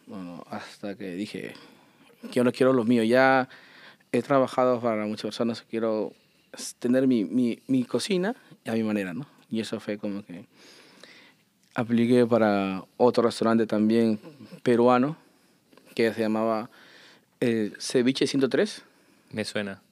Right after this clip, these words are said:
Speaker 1: Sí, estuvo buen tiempo en, en González Strasse.
Speaker 2: Sí.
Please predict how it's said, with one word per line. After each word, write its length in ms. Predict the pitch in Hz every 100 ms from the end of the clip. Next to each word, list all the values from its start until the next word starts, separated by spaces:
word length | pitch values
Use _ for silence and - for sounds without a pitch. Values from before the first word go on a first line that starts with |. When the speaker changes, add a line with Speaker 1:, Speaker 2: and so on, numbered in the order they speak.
| _
Speaker 1:
Sí, 120 | -
estuvo 640 | 147 117 143 143 143 135 -
buen 180 | 143 135
tiempo 400 | - 143 127 120
en, 120 | 113 -
en 160 | 123
González 380 | 151 151 143 113
Strasse. 300 | 120 107 107 - _ _ _
Speaker 2:
Sí. 260 | - 110